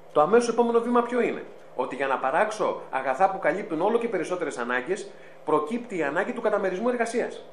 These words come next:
Δηλαδή, εσύ θα κάνεις αυτό, εσύ θα κάνεις αυτό. Η καθαρή συνείδηση, αυτή που αναστοχάζεται τον εαυτό, τον εαυτό της, ανεξάρτητα και αυτόνομα από την πρακτική δραστηριότητα του ανθρώπου,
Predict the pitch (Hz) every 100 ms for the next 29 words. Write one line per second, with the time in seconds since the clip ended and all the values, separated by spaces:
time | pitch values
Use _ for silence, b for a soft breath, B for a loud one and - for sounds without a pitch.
0 | - - - 143 151 175 156 - 214 202
1 | 185 143 - 220 214 214 214 214 208 -
2 | - - - - - - - - - -
3 | - - - - 117 - - - - 139
4 | 156 151 147 214 247 240 202 135 - 156
5 | - - - 123 - 214 220 208 180 147
6 | - 208 240 240 240 220 151 - 135 110
7 | - 117 123 123 110 - 117 143 - B
8 | B 131 135 131 190 196 226 - 143 -
9 | 180 165 127 98 - - - 123 139 135
10 | 127 - 127 185 185 107 123 120 135 139
11 | 147 131 117 101 117 113 165